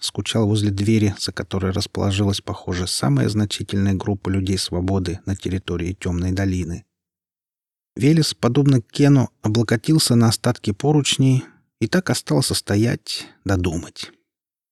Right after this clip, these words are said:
А было о чём. Впервые за последний год его смогли так удивить и обескуражить люди зоны. Такого не случалось с тех пор, как он повстречал тёмных.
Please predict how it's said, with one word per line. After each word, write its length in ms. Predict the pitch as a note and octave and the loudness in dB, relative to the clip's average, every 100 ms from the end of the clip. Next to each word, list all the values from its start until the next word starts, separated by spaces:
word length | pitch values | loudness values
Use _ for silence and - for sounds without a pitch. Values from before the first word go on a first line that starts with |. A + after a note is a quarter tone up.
| _ _ _ | _ _ _
А 120 | G2+ | -2
было 360 | F2 A2+ D3+ C#3 | 4 4 4 0
о 80 | |
чём. 440 | - - G2+ G2+ - _ _ _ _ _ _ _ _ _ _ | -2 -4 -2 -4 -8 _ _ _ _ _ _ _ _ _ _
Впервые 720 | - - G#2+ F#2+ F#2 D#3+ C3 F2 | -18 -4 0 0 2 4 6 4
за 120 | F#2+ | 2
последний 580 | A#2 - B2 B2 G#2 F2 | -2 -2 0 0 2 0
год 480 | - D#3+ - - - _ _ | 0 0 0 -8 -20 _ _
его 240 | G2+ G#2+ B2+ | 0 4 4
смогли 420 | - A#2 A2+ B2+ | 4 4 6 4
так 400 | - D3+ A#2 - | 2 0 0 -2
удивить 460 | F#2 F#2+ B2 A#2 | 0 2 2 0
и 80 | - | 0
обескуражить 840 | F#2 D#2+ - F2+ A#2+ D#3+ D#3 - _ - | -2 -2 -4 -2 2 4 4 0 _ -4
люди 360 | F#2+ A#2+ C3 | 2 2 2
зоны. 480 | A#2 G2 F#2 F2 G2+ - _ _ _ _ _ | 0 2 0 -2 -6 -12 _ _ _ _ _
Такого 380 | - - G#2+ A#2 | -8 0 4 6
не 100 | A2 | 6
случалось 540 | - G#2+ - A#2 A#2 | 4 0 2 2 2
с 100 | - | -2
тех 220 | - - - | -2 -4 -2
пор, 220 | C3 - | -4 -2
как 200 | F#2 - | -4 -2
он 120 | A2+ | -2
повстречал 580 | G#2+ - F2+ - G2+ G2+ | -2 -4 -6 -6 -4 -4
тёмных. 560 | - G2 B2+ G#2+ - | -2 -2 0 -2 -8